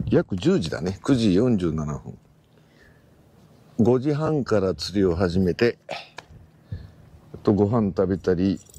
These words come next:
移動に一時間ぐらいかかってるので、十時近くなっちゃいました。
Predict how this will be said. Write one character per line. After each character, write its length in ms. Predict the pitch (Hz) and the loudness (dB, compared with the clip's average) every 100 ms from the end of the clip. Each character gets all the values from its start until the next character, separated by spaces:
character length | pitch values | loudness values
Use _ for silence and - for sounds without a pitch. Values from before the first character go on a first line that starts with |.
| - - - - | -20 -20 -6 0
移 100 | 113 | 2
動 180 | 113 110 | 2 2
に 140 | 113 | 0
一 220 | - 113 | -2 -2
時 80 | 113 | 0
間 640 | 123 117 113 113 113 113 | 2 2 2 2 2 2
ぐ 80 | 113 | 2
ら 80 | 104 | 2
い 40 | |
か 180 | 87 - | -2 -4
か 40 | 85 | -6
っ 20 | |
て 200 | - 78 | -2 -4
る 80 | 69 | -2
の 140 | - | -2
で、 180 | 69 - - - - - - - - - - - - - - - | -2 -4 -6 -20 -20 -20 -20 -16 -18 -18 -18 -14 -10 -10 -8 0
十 220 | 107 120 | 2 2
時 160 | 117 | 0
近 180 | - 127 | -2 -2
く 100 | 104 | -2
な 100 | 76 | -6
っ 40 | 69 | -8
ち 60 | - | -12
ゃ 40 | |
い 20 | - | -10
ま 60 | |
し 120 | - | -10
た。 80 | - | -10